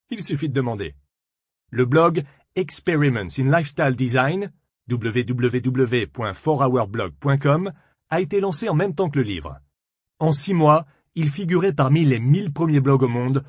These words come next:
sur plus de cent vingt millions. Des milliers de lecteurs y ont partagé outils et astuces de leur cru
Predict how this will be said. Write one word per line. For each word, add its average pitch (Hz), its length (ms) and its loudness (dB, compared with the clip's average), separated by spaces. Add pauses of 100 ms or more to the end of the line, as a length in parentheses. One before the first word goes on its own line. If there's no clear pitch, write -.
(100)
sur - 260 -6
plus - 160 -6
de 139 140 2
cent 143 220 0
vingt 131 160 0
millions. 104 360 -6 (680)
Des 135 160 4
milliers 196 380 2
de 151 80 0
lecteurs 160 420 2
y 123 80 2
ont 113 80 -4
partagé 151 600 0
outils 180 400 -4
et 107 80 0
astuces 151 320 -6
de 135 80 4
leur 101 180 -4
cru 175 300 -4